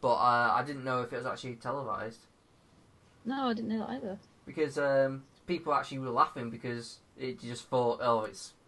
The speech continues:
Speaker 1: it's, it's, it's a joke." It's, uh, you know, 'cause he, he was like that. He just sort of just did stuff and people just laughed 'cause he just had that kind of thing to him. So when he,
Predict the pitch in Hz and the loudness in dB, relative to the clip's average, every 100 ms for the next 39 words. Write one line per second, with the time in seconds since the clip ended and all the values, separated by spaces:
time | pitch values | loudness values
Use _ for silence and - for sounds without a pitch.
0 | - 117 - 131 127 - 131 120 120 143 | -16 -16 -14 -14 -14 -12 -12 -8 -2 -2
1 | 131 - - - 110 - 110 - _ - | -2 -10 -20 -10 -6 -4 -6 -12 _ -20
2 | _ _ _ _ 131 110 107 - 120 120 | _ _ _ _ -8 -8 -8 -14 -10 -8
3 | 120 127 117 120 120 120 92 107 117 - | -6 -6 -4 -2 -2 -4 -8 -8 -10 -10
4 | - 87 110 110 - _ _ _ _ _ | -10 -8 -8 -10 -18 _ _ _ _ _
5 | _ - - - - - - 131 120 - | _ -20 -20 -20 -18 -18 -10 -6 -4 -6
6 | - 110 110 117 113 113 117 107 139 - | -8 -8 -8 -8 -10 -10 -10 -6 -6 -8
7 | 110 101 - 107 107 - - 107 101 - | -18 -18 -14 -12 -10 -12 -12 -14 -14 -12
8 | 113 120 131 120 104 101 110 107 113 110 | -8 -8 -8 -10 -10 -8 -10 -10 -12 -12